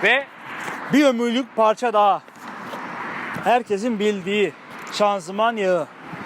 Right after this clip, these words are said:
Arkadaşlar şanzıman yağı ömürlük değil. Nelerde ömürlük? Mesela Audi A üç,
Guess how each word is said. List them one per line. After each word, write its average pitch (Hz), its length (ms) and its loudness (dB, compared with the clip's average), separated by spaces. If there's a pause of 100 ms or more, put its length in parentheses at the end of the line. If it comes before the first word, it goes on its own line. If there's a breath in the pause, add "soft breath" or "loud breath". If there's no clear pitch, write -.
(180)
Arkadaşlar 196 400 -2
şanzıman 196 400 0
yağı 196 180 2
ömürlük 190 280 -6
değil. 175 140 0 (2000)
Nelerde 220 460 0
ömürlük? 202 580 -2 (1500)
Mesela 190 380 0
Audi 180 320 0
A 175 180 4
üç, - 300 -14